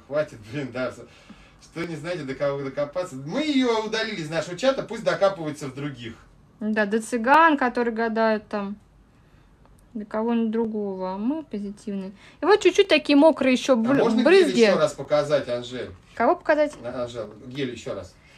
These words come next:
Speaker 2: Да.
Speaker 1: Хоть на арабском, хоть на сербском. Мы все языки
Speaker 2: Это
Speaker 1: любим,
Speaker 2: был
Speaker 1: мы всех
Speaker 2: топ-флекс.
Speaker 1: уважаем.
Speaker 2: Готовый топ. Он густой. Он предназначен для крепления страз и для всех объемных эффектов.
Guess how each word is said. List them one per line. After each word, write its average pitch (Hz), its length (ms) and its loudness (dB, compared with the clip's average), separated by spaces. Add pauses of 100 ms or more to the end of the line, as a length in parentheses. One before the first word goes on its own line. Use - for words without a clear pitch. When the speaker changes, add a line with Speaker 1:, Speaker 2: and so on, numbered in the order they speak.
(220)
Speaker 2:
Да. 254 600 4
Speaker 1:
Хоть 226 140 -2
на 254 240 2
арабском, 226 680 -2
хоть 220 200 -8
на 214 160 -6
сербском. 196 640 -4
Мы 190 100 -6
все 202 200 -10
языки 160 220 -2
Speaker 2:
Это 359 200 6
Speaker 1:
любим, 254 120 4
Speaker 2:
был 302 120 6
Speaker 1:
мы 330 60 4
всех 302 120 -6
Speaker 2:
топ-флекс. 254 720 6
Speaker 1:
уважаем. - 220 -16 (140)
Speaker 2:
Готовый 262 520 6
топ. 233 420 4
Он 262 220 6
густой. 226 500 0
Он 294 240 2
предназначен 247 720 0
для 254 220 2
крепления 233 600 -2
страз 294 500 0
и 285 100 -6
для 240 180 0
всех 285 300 -6
объемных 240 500 2
эффектов. - 560 -2